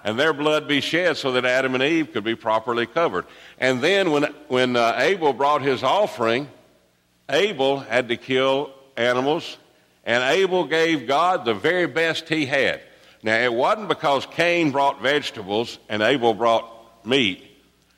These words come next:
It was because Cain brought his in a haphazardly manner, and Abel presented his in a reverent manner.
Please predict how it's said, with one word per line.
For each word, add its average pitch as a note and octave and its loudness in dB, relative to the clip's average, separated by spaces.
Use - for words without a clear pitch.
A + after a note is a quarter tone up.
It A#2+ 0
was A2 -8
because A#2 -2
Cain C3+ 0
brought A2+ 0
his A#2 0
in G2 -2
a E2+ -4
haphazardly F2 -4
manner, E2 -8
and G2+ -4
Abel A#2 2
presented F2+ -4
his F2 -4
in F#2+ -12
a E2+ -8
reverent F#2 -2
manner. F#2 -4